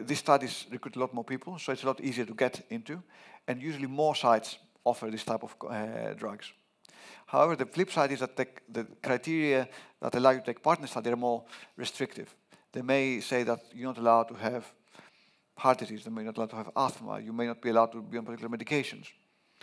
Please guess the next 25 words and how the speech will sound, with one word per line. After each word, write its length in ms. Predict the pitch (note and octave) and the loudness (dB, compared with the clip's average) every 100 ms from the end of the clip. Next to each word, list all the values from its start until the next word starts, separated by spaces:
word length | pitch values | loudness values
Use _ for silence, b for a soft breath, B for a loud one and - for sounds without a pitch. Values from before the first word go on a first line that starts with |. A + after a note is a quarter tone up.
| b b | b b
So 480 | - C3+ C3 B2+ - | -6 -2 0 0 -2
y-, 140 | F#2+ - _ | -10 -20 _
you, 140 | C3 E3 - | -20 -20 -12
you 120 | B2+ | -4
may 240 | C3 B2 | -2 -2
fall 180 | A#2 A#2+ | -4 -10
foul 260 | A#2 A#2 A#2 | -6 -4 -2
of 60 | |
that. 240 | A#2 B2+ - _ B B B B B B B | 2 2 0 _ B B B B B B B
And 180 | C#3 C#3+ | -6 -4
sometimes 520 | - G#3+ C#4 F#3+ C3+ | -2 -2 2 2 2
these 120 | C3+ C3+ | -2 -4
days, 260 | A2 F#2+ | -4 -2
they, 100 | C#3 - - | -4 -6 -4
this 140 | E3 | -4
can 220 | - D3+ | -4 -6
be 80 | C3+ - _ _ - - | -6 -12 _ _ -16 -2
slightly 240 | - F3+ | 2 2
more 180 | F3+ F3 | 2 0
complex 500 | E3+ D3+ B2 - - - _ - | -2 0 -2 -2 -10 -14 _ 2
trials 360 | C3 A2 F#2 - | 10 10 10 2
where 240 | - A#2+ | 4 4
you 120 | B2 | 4
don't 300 | B2 D3+ C3 | -2 -4 -2
just 240 | B2 B2+ | 0 0